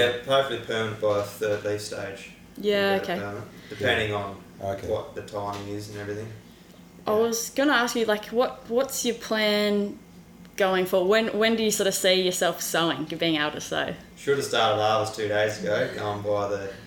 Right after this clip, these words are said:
Speaker 2: the, um, sample. It's, uh, down to a bit over four percent now,
Speaker 1: Yeah.
Speaker 2: if not,
Speaker 3: Yep.
Speaker 2: which is very surprising. Um, so, look, hopefully mid next week we're getting into it. It's really just, as soon as the header's finished,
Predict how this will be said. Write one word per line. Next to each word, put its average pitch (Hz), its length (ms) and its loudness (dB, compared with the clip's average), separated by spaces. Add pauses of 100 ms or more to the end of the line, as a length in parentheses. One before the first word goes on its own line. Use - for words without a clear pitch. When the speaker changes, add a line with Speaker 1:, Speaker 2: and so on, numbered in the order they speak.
(180)
Speaker 2:
the, 101 380 -4
um, 98 160 -8
sample. 113 500 -4 (480)
It's, - 340 -14
uh, 98 300 -4 (420)
down 104 180 -6
to 98 60 -12
a 95 40 -12 (420)
bit 113 100 -2
over 104 160 0
four 107 260 -4
percent - 400 -6
now, 107 60 -4
Speaker 1:
Yeah. 104 100 4
Speaker 2:
if 98 200 -2
not, 104 340 -4 (160)
Speaker 3:
Yep. - 240 2 (180)
Speaker 2:
which - 160 -8
is 104 80 -8
very 110 240 4
surprising. 113 560 -2 (440)
Um, 104 320 0
so, 104 440 2 (760)
look, 110 160 -4
hopefully 117 680 2 (360)
mid 110 180 -2
next 107 280 -2
week 110 220 0
we're 104 120 -6
getting 107 240 -2
into 123 260 -6
it. - 60 -6 (180)
It's 113 240 -12
really 123 240 2
just, 110 280 -2
as - 120 -6
soon 139 220 4
as 120 80 0
the 107 80 2
header's 110 400 0
finished, - 580 -6